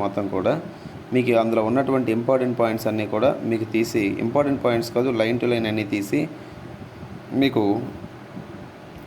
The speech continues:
డిస్కస్ చేసే ప్రయత్నం చేస్తాను ఈ వీడియోలో. సరే, సిక్స్త్ క్లాస్లో components of ఫుడ్లో భాగంగా ఒక్కొక్కటి మనం చూడండి. భారతదేశంలో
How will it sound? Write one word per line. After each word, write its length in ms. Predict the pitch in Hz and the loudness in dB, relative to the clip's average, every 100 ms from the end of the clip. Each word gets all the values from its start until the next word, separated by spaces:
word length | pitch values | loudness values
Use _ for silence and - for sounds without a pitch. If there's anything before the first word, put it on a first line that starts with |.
| 123 123 | 4 4
డిస్కస్ 360 | 123 139 127 | 4 0 2
చేసే 180 | 117 117 107 | 2 0 0
ప్రయత్నం 320 | 107 98 101 | -2 0 2
చేస్తాను 320 | 101 98 101 | 4 2 0
ఈ 40 | 95 | 0
వీడియోలో. 480 | 95 95 92 123 147 - - - - - | 0 0 2 0 0 -8 -12 -16 -14 0
సరే, 180 | 139 135 - | 2 2 0
సిక్స్త్ 240 | 131 - 139 | -4 -2 2
క్లాస్లో 280 | 143 143 143 127 | 2 2 4 6
components 420 | 120 123 131 127 127 | 6 4 2 2 0
of 40 | 120 | 2
ఫుడ్లో 260 | 107 110 | 0 0
భాగంగా 420 | 104 104 110 110 104 101 | 4 4 4 4 4 2
ఒక్కొక్కటి 320 | 127 120 117 | -2 -2 -2
మనం 120 | 107 98 | -2 -2
చూడండి. 280 | 101 95 107 - - - - - - 117 120 | -2 0 -2 -4 -10 -10 -12 -12 -10 2 8
భారతదేశంలో 840 | 139 151 156 151 151 151 143 | 8 8 4 4 2 2 4